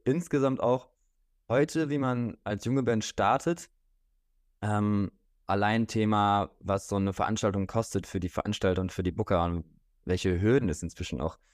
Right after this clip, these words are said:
glaube ich, ähm, kannst du vielleicht besser sagen, gibt, es wird einfach immer schwieriger und die Bands, die jetzt da rausstechen, das ist ja jetzt auch nicht mehr unbedingt nur eine Band, sondern halt einfach auch, das sind ja,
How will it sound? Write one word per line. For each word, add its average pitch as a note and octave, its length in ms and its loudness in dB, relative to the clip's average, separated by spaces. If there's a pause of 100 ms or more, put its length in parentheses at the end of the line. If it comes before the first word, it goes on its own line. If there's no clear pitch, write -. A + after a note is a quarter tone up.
(480)
glaube F#2 420 2
ich, G#2+ 340 0
ähm, F2 240 -2
kannst F2+ 180 -6
du F#2 60 -4
vielleicht F#2 160 -2
besser F#2 240 0
sagen, F2 320 0
gibt, G#2+ 260 -4 (380)
es - 100 -6
wird G#2 100 0
einfach F#2+ 160 2
immer F#2+ 160 2
schwieriger G2 520 2
und F2+ 440 -2
die G2 60 0
Bands, F#2 260 0
die G#2 80 -2
jetzt G2+ 180 -2
da G2+ 60 2
rausstechen, A2 760 -2 (200)
das - 120 -12
ist - 140 -8
ja F2 120 0
jetzt - 260 -6
auch F#2+ 140 -2
nicht G2+ 140 -2
mehr G2+ 180 2
unbedingt G2+ 300 0
nur A#2 100 2
eine A2 120 0
Band, G2 260 2
sondern G2 180 0
halt E2 140 -2
einfach F#2 200 -6
auch, - 200 -6 (640)
das - 120 -8
sind G2 140 0
ja, F#2 440 4